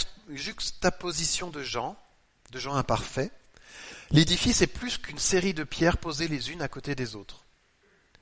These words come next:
Et on retrouve ici la notion de chrétien solidaire et pas solitaire, développée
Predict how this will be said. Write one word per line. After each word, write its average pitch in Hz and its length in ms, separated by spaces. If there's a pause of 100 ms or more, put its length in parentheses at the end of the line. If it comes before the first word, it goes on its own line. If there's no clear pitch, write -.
(380)
Et 151 120
on 165 100
retrouve 233 420
ici 202 280
la 208 120
notion 160 400
de 175 120
chrétien 196 500
solidaire 180 960
et 127 100
pas 196 160
solitaire, 156 640
développée 139 500